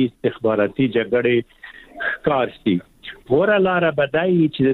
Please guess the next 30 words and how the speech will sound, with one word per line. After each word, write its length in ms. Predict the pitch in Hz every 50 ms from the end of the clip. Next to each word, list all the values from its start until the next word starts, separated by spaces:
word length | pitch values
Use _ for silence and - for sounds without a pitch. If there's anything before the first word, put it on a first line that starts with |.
| 127 175
دغه 180 | 180 185 180
ستراتیژي 640 | 147 - _ - 135 123 117 - 131 117 120 160 180
په 180 | - - 147 110 117
هکله 300 | 156 165 160 - 151 151
افغانان 680 | 147 117 110 110 117 120 123 127 143 160 156 147 131
یو 160 | 120 113 104 101
خپله 340 | - _ - 127 117 110
ملي 340 | 107 104 104 101 104 107 110 107
ستراتیژي 680 | - _ - - 104 95 - - 104 90 87 101 104
ولري. 400 | 98 95 92 92 98 95 104 117
اوله 320 | 127 151 190 214 202 190 147
ستراتیژي 520 | - _ - 147 143 135 - 139 147 170
د 80 | 143 156
افغانانو 480 | 139 120 117 127 131 143 151 147 139
په 140 | 131 - 127 113
ګټه 200 | 143 139 - 143 127 131
دا 100 | 143 156
دی 120 | 165 170 165
چې 160 | 165 - 156 151 131 135 139
موږ 340 | 160 165 165 160 151 139 117
د 40 |
ایران 500 | 120 120 120 120 123 147 160 170 170 170 156 -
په 80 | 151 135
جګړه 460 | 131 123 123 113 135 147 151 143 143 139 -
کې 120 | 151 143 143 131 123
ناپیلی 580 | 113 113 110 - - 123 127 139 143 139 131 113 101 92
دریځ 320 | 90 98 104 107 101 98 - 98
ولرو. 380 | 98 98 98 92 92 - - - _ _ - - - - - - - - _ -
د 60 | 135 123 110 123
غرب 240 | 147 165 175 170